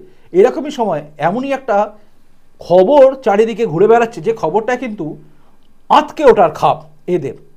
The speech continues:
কারণ সবাই দৌড়চ্ছে প্রধানমন্ত্রী হওয়ার জন্য। আর সেখানে প্রধানমন্ত্রী নরেন্দ্র মোদী এমনই একটা বিল আনতে চলেছেন, সেই বিলের ফলে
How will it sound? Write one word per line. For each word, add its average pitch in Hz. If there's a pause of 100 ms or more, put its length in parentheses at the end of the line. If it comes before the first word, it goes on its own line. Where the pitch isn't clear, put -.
(360)
কারণ 185 (100)
সবাই 233
দৌড়চ্ছে 247 (520)
প্রধানমন্ত্রী 233
হওয়ার 156
জন্য। 104 (760)
আর -
সেখানে 226 (1120)
প্রধানমন্ত্রী 330 (100)
নরেন্দ্র 277
মোদী 269 (140)
এমনই 285
একটা 262 (140)
বিল 269 (100)
আনতে 196 (120)
চলেছেন, 196 (560)
সেই 165 (140)
বিলের 277 (140)
ফলে 214